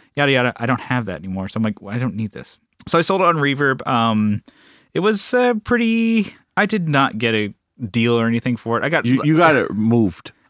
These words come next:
Speaker 1: I got it moved, and I got, like,
Speaker 2: <laughs>
Speaker 1: forty bucks for it, which I'm like,
Speaker 2: Okay.
Speaker 1: "Forty bucks is better than
Speaker 2: Hell yeah.
Speaker 1: just sitting on,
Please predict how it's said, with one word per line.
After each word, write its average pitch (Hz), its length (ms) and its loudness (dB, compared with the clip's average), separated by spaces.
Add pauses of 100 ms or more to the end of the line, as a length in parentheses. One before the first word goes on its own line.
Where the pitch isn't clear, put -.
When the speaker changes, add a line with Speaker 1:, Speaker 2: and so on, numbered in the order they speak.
Speaker 1:
I 156 80 2
got 185 100 4
it 170 60 -2
moved, 151 400 2
and 139 160 0
I - 20 4
got, 131 140 2
like, 135 140 2
Speaker 2:
<laughs> - 120 0
Speaker 1:
forty 131 180 2
bucks 110 280 0
for 107 240 0
it, 104 80 -4
which 120 160 -2
I'm 123 60 2
like, 139 100 4
Speaker 2:
Okay. 143 80 4
Speaker 1:
"Forty 143 240 2
bucks 113 280 0
is 104 140 -8
better 107 280 -2
than 95 220 -2
Speaker 2:
Hell 320 160 2
yeah. 370 280 2
Speaker 1:
just - 340 -2
sitting 113 420 0
on, 98 460 -2